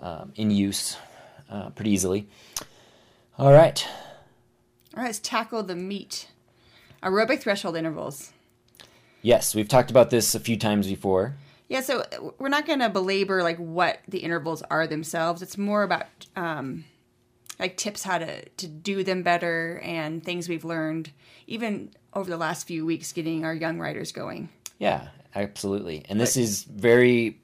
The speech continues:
Speaker 1: applicable to what we're doing with our training programs. Um, with our base builder program, we're into, going into week ten this coming week, and we are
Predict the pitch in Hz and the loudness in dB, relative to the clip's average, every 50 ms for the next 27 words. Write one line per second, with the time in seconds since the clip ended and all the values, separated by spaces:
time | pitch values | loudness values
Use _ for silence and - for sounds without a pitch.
0 | _ _ _ _ _ _ - - - 143 135 139 135 107 98 104 101 92 95 90 | _ _ _ _ _ _ -10 0 2 2 4 4 2 4 4 4 6 4 2 0
1 | 90 92 104 104 95 90 - - _ _ _ - 107 104 104 104 101 98 95 92 | 0 4 6 6 6 6 2 -4 _ _ _ 0 2 4 4 4 4 2 2 0
2 | 95 95 92 - - 92 92 95 95 92 - 101 98 95 90 85 78 82 76 69 | 0 -2 -2 -4 -2 0 2 2 0 -2 -4 -6 -6 -4 -6 -6 -8 -8 -10 -10
3 | 69 67 69 76 - - - - - - - _ - 90 90 85 85 80 80 78 | -10 -10 -10 -10 -8 -10 -10 -12 -12 -14 -16 _ -6 -4 -4 -2 -2 -4 -4 -6
4 | 76 71 - - _ - - - 90 82 82 92 92 - - - 107 98 98 98 | -8 -12 -14 -18 _ -10 -4 -4 -2 0 0 0 0 -2 -2 0 2 2 4 4
5 | 92 92 - 101 95 90 95 95 95 92 92 92 90 90 90 90 90 87 90 87 | 2 2 0 0 0 0 0 0 0 0 0 0 0 0 0 -2 0 0 2 2
6 | 85 85 - - - - - - - - - - - - _ _ _ _ - 107 | 2 0 -2 -8 -18 -20 -20 -20 -20 -20 -20 -20 -20 -20 _ _ _ _ 0 0
7 | 107 107 107 104 101 95 82 90 98 92 - - - - - 107 104 98 98 104 | 2 4 4 4 2 2 2 0 -2 -2 -4 -6 -8 -6 -2 0 0 0 0 0
8 | 117 131 131 127 - - - - 98 - - - 104 104 104 104 104 101 104 107 | -2 -2 -4 -6 -10 -12 -12 -8 -8 -8 -6 -4 -2 -2 0 0 0 0 0 0
9 | 110 110 - - - - - - 92 92 90 90 87 87 85 85 85 87 80 - | -2 -4 -8 -14 -20 -20 -14 -10 -8 -6 -4 -4 -4 -4 -4 -4 -6 -6 -8 -6
10 | 92 92 92 90 90 87 85 85 | -2 2 4 4 4 4 2 -2